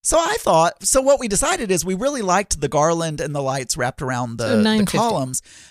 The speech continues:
Speaker 1: But no, no, no. But we thought we could do that ourselves. We couldn't hang the wreath. Well, we could, but it's so high up there above the garage that
Speaker 2: Mm-hmm.
Speaker 1: we don't have a ladder that high. And again, another reason why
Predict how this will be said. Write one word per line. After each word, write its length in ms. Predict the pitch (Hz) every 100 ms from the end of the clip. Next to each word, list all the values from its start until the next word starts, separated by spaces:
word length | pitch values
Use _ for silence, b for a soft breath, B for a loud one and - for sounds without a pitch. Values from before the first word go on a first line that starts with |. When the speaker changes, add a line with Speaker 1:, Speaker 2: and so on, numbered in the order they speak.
| B
Speaker 1:
But 220 | 190 -
no, 100 | 285
no, 80 | 302
no. 140 | 254 160
But 160 | 175
we 160 | 214 330
thought 340 | - 190 170
we 80 | 180
could 140 | 185
do 100 | 165
that 200 | 160 180
ourselves. 760 | 160 135 - - 131 - - - _ _ _ _ _ -
We 120 | 185
couldn't 320 | - 277 339
hang 320 | 269 247 220
the 80 | 170
wreath. 320 | 156 156 143 - -
Well, 160 | 175
we 100 | 147
could, 380 | - 196 156 123
but 180 | 123 - _ _ _ _ -
it's 180 | 180 -
so 280 | - 233
high 320 | 226 220 180 160
up 200 | 185 -
there 560 | 135 120 113 113 120 - _ _ _ _
above 320 | - 170 151
the 80 | 113
garage 680 | 123 135 151 147 104 117 -
that 160 | 131
Speaker 2:
Mm-hmm. 80 | 110
Speaker 1:
we 80 | 180
don't 160 | 170 156
have 120 | 151
a 40 |
ladder 300 | 131 202 196
that 180 | 143 123
high. 340 | 123 107 110 110 _ _ _ _ _
And 140 | - 160
again, 380 | 156 202 135 131
another 340 | 143 156 170
reason 240 | 143 147
why 320 | 131 127 123